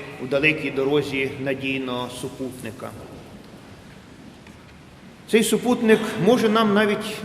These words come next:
мало чим і допомогти, але вже самою своєю присутністю, своїм співчуттям, тим, що він разом із нами поділяє тягар дороги, він робить цю дорогу легшою,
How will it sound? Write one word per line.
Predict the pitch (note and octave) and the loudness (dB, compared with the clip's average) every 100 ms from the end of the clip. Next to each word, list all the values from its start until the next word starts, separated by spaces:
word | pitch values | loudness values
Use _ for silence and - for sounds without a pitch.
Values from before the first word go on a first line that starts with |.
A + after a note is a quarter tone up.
| D#3+ | -4
мало | E3 G3 F#3 F3+ - | 4 6 6 2 0
чим | F3+ | 0
і | |
допомогти, | D#3 D#3+ D#3 D3+ - - B2 A#2 - - - - - - - | 0 -2 -4 -6 -8 -4 -4 -4 -8 -16 -18 -20 -20 -16 2
але | F3+ G3+ | 6 8
вже | F#3+ | 8
самою | G3+ G3 G#3 A3 G#3 - - - | 4 2 2 2 0 -4 -10 -4
своєю | D#3+ F#3 F3+ E3+ | 0 2 2 0
присутністю, | E3 D#3 - D3+ D3 C#3 C3 - B2 A#2+ - - - - - - - - | 0 -4 -4 -6 -6 -6 -8 -8 -8 -10 -10 -18 -18 -20 -20 -20 -20 -8
своїм | - F#3 A#3 | 2 6 6
співчуттям, | G#3+ - G3+ D#3 F#3 F3 - E3 D#3+ D#3 D3+ - - - - - - - | 2 0 0 0 -2 -4 -2 4 6 4 0 -6 -10 -14 -16 -18 -18 0
тим, | A3+ B3 | 4 4
що | - G3+ F3 | 4 4 6
він | A#3 F#3+ | 6 6
разом | F3 G#3 F#3 F#3+ | 8 8 6 4
із | E3+ D3+ | 2 2
нами | F3+ G3 F3+ | 2 2 0
поділяє | E3 D#3 D#3 F3+ F3+ | 0 0 4 6 6
тягар | E3+ D#3+ D3+ E3+ E3 | 4 2 2 2 2
дороги, | D3 D#3 F3 D3+ D#3+ D#3 D#3 - C3 | 2 4 2 2 2 2 -2 -10 -2
він | F3+ A3 | 0 4
робить | G3 G3+ F#3+ G3 | 4 6 6 4
цю | - E3+ | 0 2
дорогу | E3 E3 D#3+ E3 D#3+ D3+ D#3 - - - - - - - - - - - - - C#3 | 4 4 4 4 2 0 -6 -12 -14 -16 -14 -14 -14 -16 -18 -20 -20 -20 -20 -12 0
легшою, | D#3+ D#3 - - B2 A#2+ | 6 6 6 -2 -6 -6